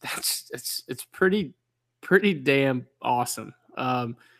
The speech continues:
Christian Javier sitting at a two six war, and he's gonna be a Swiss Army knife come playoffs. He can, he's a guy that can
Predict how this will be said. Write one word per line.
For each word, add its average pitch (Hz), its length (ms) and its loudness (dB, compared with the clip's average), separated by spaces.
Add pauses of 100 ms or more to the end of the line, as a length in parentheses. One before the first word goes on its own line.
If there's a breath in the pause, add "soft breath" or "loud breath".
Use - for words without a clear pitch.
(220 soft breath)
Christian 151 260 2
Javier 151 340 10
sitting 151 260 4
at 131 100 4
a 123 40 0
two 151 220 0
six - 340 -4
war, 143 380 4
and 135 360 0
he's 143 160 2
gonna 135 120 0
be 139 120 0
a 135 40 4
Swiss 139 300 -2
Army 135 220 2
knife 135 240 0
come 131 180 -4
playoffs. 131 580 0
He 123 140 -8
can, 127 220 -4
he's 131 200 -2
a 131 60 -2
guy 131 220 4
that 131 160 0
can 120 220 -4